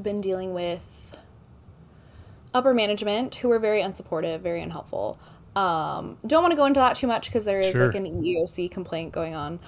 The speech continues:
Speaker 1: Um, but all I'm gonna say is that they definitely unfairly fired me. And Mark, if you're listening to this, I'm very unhappy with you. Um, <laughs> basically,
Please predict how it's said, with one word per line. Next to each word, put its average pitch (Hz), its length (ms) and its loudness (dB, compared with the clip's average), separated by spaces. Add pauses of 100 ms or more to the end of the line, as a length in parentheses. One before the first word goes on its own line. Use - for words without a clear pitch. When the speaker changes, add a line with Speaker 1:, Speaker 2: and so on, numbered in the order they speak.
(280)
Speaker 1:
Um, 180 560 2
but 254 120 8
all 269 140 12
I'm 277 120 8
gonna 285 140 6
say 247 260 6
is 233 160 4
that 214 200 6
they 226 120 6
definitely 214 400 2
unfairly 196 420 2
fired 180 360 -4
me. 196 420 -8
And 175 560 -8
Mark, 170 220 -6
if 180 120 -8
you're 175 100 -6
listening 180 320 -8
to 196 60 -14
this, 202 300 -6
I'm 185 180 -10
very 180 200 -2
unhappy - 320 -10
with - 140 -8
you. - 180 -12 (440)
Um, 190 480 0 (120)
<laughs> - 1900 -4
basically, 277 920 6